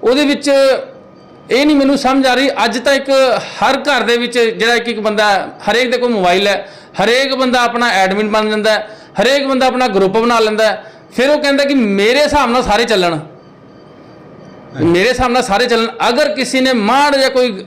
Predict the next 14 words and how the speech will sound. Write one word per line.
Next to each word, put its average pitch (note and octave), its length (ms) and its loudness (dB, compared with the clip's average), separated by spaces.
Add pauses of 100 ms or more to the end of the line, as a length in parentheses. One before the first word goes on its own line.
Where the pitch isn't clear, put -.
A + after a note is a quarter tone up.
(160)
ਕੁਛ A#3+ 160 -2
ਕਰਤਾ A3+ 440 0 (580)
ਤਾਂ G#3+ 120 0 (200)
ਉਹ B3+ 260 4
ਐਂ B3 140 0
ਲੱਗਦਾ A#3 340 0
ਕਿ B3 200 -2
ਉਹ C4 160 4 (180)
ਬਾਦਸ਼ਾਹ F#3 580 0
ਉਹ C4 180 2
ਹੈ, B3 160 2 (320)
ਬਾਕੀ G3+ 300 -2
ਤਾਂ A#3 120 0
ਸਾਰੇ A3 300 0